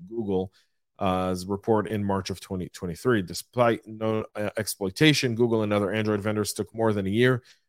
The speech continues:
to incorporate the patches. Curiosity as to why. Last month, Google resolved another Android bug ex-,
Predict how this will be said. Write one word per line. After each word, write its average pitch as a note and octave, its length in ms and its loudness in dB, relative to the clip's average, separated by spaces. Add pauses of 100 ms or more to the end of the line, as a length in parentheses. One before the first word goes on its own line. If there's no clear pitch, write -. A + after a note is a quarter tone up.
(120)
to A2 80 0
incorporate B2 600 4
the G2+ 80 -2
patches. G2+ 640 -2 (340)
Curiosity G2+ 520 0
as F#2 160 -2
to C3+ 100 -2
why. D3 360 8 (500)
Last B2+ 340 8
month, A#2+ 220 0
Google A2+ 240 4
resolved G#2 440 2
another A#2+ 500 4
Android G#2 380 0
bug G2 160 -2
ex-, - 240 -6